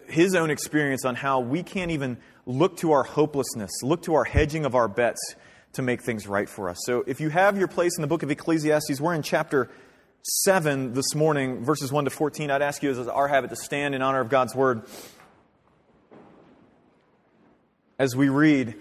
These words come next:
And as we do so, let me be, let me, uh, help us to be mindful of the fact that like I said, we believe this is God's word. This is his revelation of himself to us, which means that this isn't just a passing phrase that we can, um,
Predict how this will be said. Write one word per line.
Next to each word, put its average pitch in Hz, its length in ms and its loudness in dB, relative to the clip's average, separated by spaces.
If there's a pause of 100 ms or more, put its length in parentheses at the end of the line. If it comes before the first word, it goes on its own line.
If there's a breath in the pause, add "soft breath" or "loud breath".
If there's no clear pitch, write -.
(200 loud breath)
And 147 100 0
as 190 160 4
we 208 120 4
do 196 180 4
so, 196 240 6
let 185 120 6
me 208 100 2
be, 185 380 2
let 180 140 2
me, 196 120 2 (220)
uh, 170 240 4 (460)
help 196 220 4
us 185 160 2
to 165 60 -2
be 175 100 2
mindful 170 400 2
of 151 80 0
the - 60 -16
fact 151 220 0
that 143 140 2 (520 loud breath)
like 143 160 2
I 160 60 4
said, 156 320 2
we 143 100 2
believe 160 300 2
this 151 160 -2
is 151 80 -4
God's 135 280 2
word. 143 280 0
This 135 120 -4
is 151 120 -4
his 135 180 -4
revelation 156 680 2
of 147 200 -4
himself 165 460 -4
to 165 200 -2
us, 101 340 -4
which 135 220 -8
means 160 260 -2 (380 loud breath)
that 160 100 2
this 180 200 2
isn't 190 200 0
just 170 340 0 (320 loud breath)
a 160 80 4
passing 156 600 0
phrase 147 480 4
that 143 140 -2
we 147 120 4
can, 143 260 -2 (260 loud breath)
um, 135 400 0